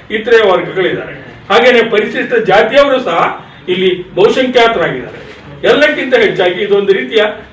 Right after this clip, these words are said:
ದೇವರಾಜ ಅರಸರ-, ಅರಸರವರ ಕರ್ಮಭೂಮಿ. ಇಲ್ಲಿ ದೇವರಾಜ ಅರಸರವರ ರಾಜಕೀಯ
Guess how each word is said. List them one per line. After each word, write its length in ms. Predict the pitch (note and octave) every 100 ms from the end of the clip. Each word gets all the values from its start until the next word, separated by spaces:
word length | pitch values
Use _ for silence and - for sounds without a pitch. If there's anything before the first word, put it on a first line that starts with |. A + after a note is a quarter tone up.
| B2+
ದೇವರಾಜ 420 | F3 A3 B3 B3
ಅರಸರ-, 720 | B3 A3+ G#3 F#3+ G3+ G3 F3+
ಅರಸರವರ 420 | G3 F#3+ F3+ F3 G3+
ಕರ್ಮಭೂಮಿ. 720 | - B3 A#3 - - - - - - - - - F#3
ಇಲ್ಲಿ 520 | G3 A3+ B3+ - - - -
ದೇವರಾಜ 560 | A#3 A#3+ B3 B3+ B3 A3
ಅರಸರವರ 680 | A3 A3 G3+ G3+ G#3 G#3
ರಾಜಕೀಯ 460 | F#3 F#3+ G3+ A3